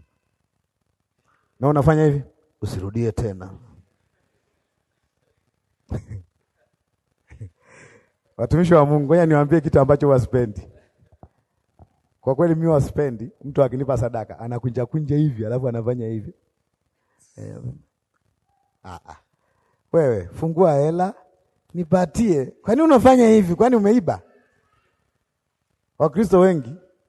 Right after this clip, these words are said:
sipendi hiyo tabia. Yaani, yaani najisikia vibaya. Yaani, unanipa, nani mwenye hela hapa tufanye mfano? Kindacho kwa mganga si akirudi lakini. Eh. Unafanya mfano tu. Ehe.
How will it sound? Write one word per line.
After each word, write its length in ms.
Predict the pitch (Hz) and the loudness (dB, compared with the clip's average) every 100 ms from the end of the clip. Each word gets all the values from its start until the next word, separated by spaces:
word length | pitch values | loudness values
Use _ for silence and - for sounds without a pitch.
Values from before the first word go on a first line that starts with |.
| _ _ _ | _ _ _
sipendi 480 | - - 175 185 180 | -10 2 4 4 4
hiyo 140 | 180 | 2
tabia. 360 | 165 151 143 151 | 4 2 0 -4
Yaani, 240 | 392 - - - - | -4 -10 -10 -14 -8
yaani 140 | 269 | -4
najisikia 440 | 196 175 - 196 | -2 -2 2 2
vibaya. 280 | 147 139 147 | 2 -2 -4
Yaani, 240 | 226 226 - _ _ | -6 -10 -12 _ _
unanipa, 340 | - 214 226 - | -2 2 0 -2
nani 160 | 190 | -2
mwenye 180 | 185 156 | -2 0
hela 160 | 160 147 | -2 -4
hapa 140 | 135 | -4
tufanye 260 | - 131 120 | -4 -4 -6
mfano? 280 | 107 110 117 - - - - _ _ _ _ _ _ _ _ _ - - - _ _ - | -10 -12 -14 -20 -20 -20 -20 _ _ _ _ _ _ _ _ _ -20 -20 -20 _ _ -12
Kindacho 300 | 113 135 127 | -8 -6 -4
kwa 120 | 110 | -6
mganga 380 | 110 120 123 110 | -6 -8 -8 -10
si 80 | |
akirudi 320 | 110 107 113 113 | -12 -14 -18 -16
lakini. 280 | 98 110 107 | -18 -18 -20
Eh. 300 | 120 107 113 _ _ - | -20 -20 -20 _ _ 2
Unafanya 280 | 170 240 208 | 6 6 6
mfano 380 | 185 190 165 | 4 4 2
tu. 280 | 147 143 104 101 _ _ _ _ _ _ | -2 -6 -8 -14 _ _ _ _ _ _
Ehe. 560 | 90 87 95 92 92 | -18 -14 -12 -12 -12